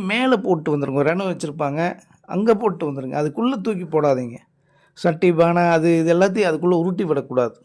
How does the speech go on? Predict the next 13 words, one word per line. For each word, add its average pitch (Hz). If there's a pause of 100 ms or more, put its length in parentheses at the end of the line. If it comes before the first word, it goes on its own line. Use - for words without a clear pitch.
(640)
எல்லாமே 214
வந்து 202
அடுத்தவர்களுடைய 160
கால் 147
பட்டு, 143
அது 143
பட்டு, 143
இது 139
பட்டு, 139 (480)
அதுவே 175
பாவக்கடனை 165 (220)
அதிகப்படுத்தக்கூடியது 147
ஆயிரும். 120